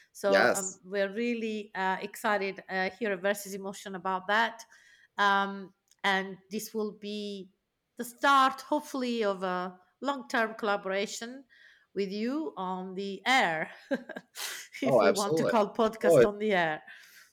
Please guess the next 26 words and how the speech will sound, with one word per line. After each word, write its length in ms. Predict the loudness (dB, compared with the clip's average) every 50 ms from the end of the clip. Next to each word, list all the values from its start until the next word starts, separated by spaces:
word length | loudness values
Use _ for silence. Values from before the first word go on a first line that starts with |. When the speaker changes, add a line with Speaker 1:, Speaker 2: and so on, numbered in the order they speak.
| _ _ _ 0
Speaker 2:
I'm 100 | 0 4
very 220 | 6 6 6 6
excited 360 | 6 4 2 2 2 2 2
about 220 | 0 -2 -2 -2 -2
it. 100 | -2 -6 -8 -14 _ _ _ _ _ _ _ _ _ _ _ -20 -20 _ _ _ _
Speaker 1:
That's 260 | -2 0 0 -2 -4 -8
great. 500 | -6 -4 -4 -4 -4 -6 -12 _ -20 -20 _ _ _ _
Um, 540 | 2 4 4 4 2 0 -4 -10 -14 -16 -18 _ _ -20 -20 -20 -20 -20 -20 -20 -20 _ _
I 120 | 0 0 2
guess 420 | 2 4 4 4 4 4 0 -6 -6
the 120 | -4 -4 -2
only 260 | -2 -2 -2 -2 -2
thing 260 | -2 -4 -6 -2 -2
I'm 180 | -2 -4 -2 -4
going 240 | -6 -6 -6 -8 -10 -10
to, 520 | -6 -4 -4 -4 -4 -6 -8 -8 -12 -14 -18 _ -4
uh, 520 | -2 0 0 0 0 -2 -2 -4 -6 -8 -10 -14 -20 _ _
say 480 | -16 -12 -6 -2 0 2 2 2 2 0
at 100 | -2 -4
the 120 | -4 -4 -4
end 180 | -4 -4 -6
of 140 | -8 -8 -8
this 180 | -10 -10 -10 -8
show 180 | -6 -4 -4
is 200 | -2 -4 -4 -4
that 320 | -2 -2 0 0 -2 -4